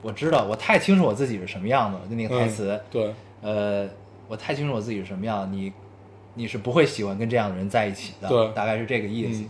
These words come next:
Speaker 1: 对。
Speaker 2: 然后就你给我发那个截图嘛。
Speaker 1: 对，他是这，
Speaker 2: 对，
Speaker 1: 不是，
Speaker 2: 嗯。
Speaker 1: 我那个截图我待会儿说啊，
Speaker 2: 嗯。
Speaker 1: 那个截图太牛逼了。
Speaker 2: <laughs> 对。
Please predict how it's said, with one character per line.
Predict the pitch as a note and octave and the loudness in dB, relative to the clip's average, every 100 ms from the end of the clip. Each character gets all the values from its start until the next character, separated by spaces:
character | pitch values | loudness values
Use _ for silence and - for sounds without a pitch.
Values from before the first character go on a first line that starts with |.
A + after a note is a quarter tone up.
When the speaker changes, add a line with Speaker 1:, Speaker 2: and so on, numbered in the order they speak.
| - | -2
Speaker 1:
对。 | |
Speaker 2:
然 | C3+ | 2
后 | C#3 | 2
就 | |
你 | C#3 | 4
给 | |
我 | D3 | 6
发 | D#3+ | 6
那 | D3 | 4
个 | B2 | 0
截 | A2 | -2
图 | A2 | -2
嘛。 | A2 | -4
Speaker 1:
对， | G#2 | -4
他 | G2 A#2 | -2 -2
是 | |
这， | G#2 | 0
Speaker 2:
对， | G#2 | -2
Speaker 1:
不 | G2 | -4
是， | G#2 | -6
Speaker 2:
嗯。 | G#2 - - | -6 -14 -18
Speaker 1:
我 | - G#2 | -8 -6
那 | A2 | -4
个 | A#2+ | -4
截 | A#2 | -2
图 | A#2 | -2
我 | G2+ | 4
待 | |
会 | C3 | 4
儿 | G#2+ | 4
说 | - A2 G2 | -2 -8 -8
啊， | G2 F#2 | -10 -8
Speaker 2:
嗯。 | |
Speaker 1:
那 | B2 | -4
个 | A2+ | -4
截 | G#2+ | -2
图 | G#2+ | -4
太 | A2 - | -2 -2
牛 | F#2+ | -2
逼 | F#2+ | -4
了。 | G2 | -6
Speaker 2:
<laughs> | - | 0
对。 | A2 | 0